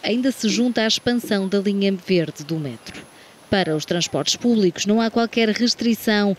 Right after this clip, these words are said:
uma vez que existem corredores para a sua circulação no centro da cidade. Já para os veículos pessoais, muda muita coisa.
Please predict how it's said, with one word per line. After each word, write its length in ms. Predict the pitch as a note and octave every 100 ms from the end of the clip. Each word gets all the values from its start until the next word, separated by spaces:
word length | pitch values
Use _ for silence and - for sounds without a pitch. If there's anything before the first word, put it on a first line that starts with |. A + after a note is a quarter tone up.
| - - -
uma 140 | B3+
vez 180 | C#4 D#4+
que 100 | B3
existem 360 | A3 B3+ A#3+ G#3+
corredores 560 | A3 G#3 G3+ F#3+ -
para 200 | - G3
a 60 | F#3
sua 240 | - F#3+
circulação 760 | - B3+ - F#3 F3 - F#3+ F3
no 140 | E3+
centro 380 | - F3+ - C#3+
da 100 | C#3+
cidade. 560 | - F3+ D3 C3 - - - - - -
Já 320 | D#3+ F3 D3+
para 220 | C#3 B2
os 140 | C#3
veículos 420 | - F3+ - D3+ -
pessoais, 760 | - - F#3+ F#3 F#3 F3 - - G#3
muda 380 | G#3+ F3 D#3
muita 320 | C#3 C3+ - F#3
coisa. 400 | - - -